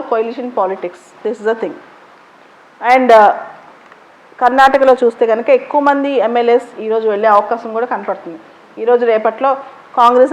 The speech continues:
ఎమ్మెల్యేస్ బీజేపీకి వెళ్ళే అవకాశం కూడా కనపడుతుంది.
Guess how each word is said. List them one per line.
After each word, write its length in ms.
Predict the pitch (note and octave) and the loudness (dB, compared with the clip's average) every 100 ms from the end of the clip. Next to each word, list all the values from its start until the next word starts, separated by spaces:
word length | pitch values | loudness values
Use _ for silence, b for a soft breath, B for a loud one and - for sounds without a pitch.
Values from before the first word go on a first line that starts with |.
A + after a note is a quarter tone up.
| A#3 | 0
ఎమ్మెల్యేస్ 400 | A3+ A#3 B3 D4+ G4 - - - _ _ _ _ _ - G3+ | 2 2 0 -2 -6 -8 -20 -20 _ _ _ _ _ -18 -8
బీజేపీకి 440 | B3+ C4 C4 B3+ A#3+ | 0 2 4 4 4
వెళ్ళే 160 | A#3 G#3+ | 6 6
అవకాశం 300 | A3 A#3 A#3 A3+ | 4 0 0 -2
కూడా 100 | B3 | 0
కనపడుతుంది. 500 | G#3+ - - F3+ | -2 -6 -12 -14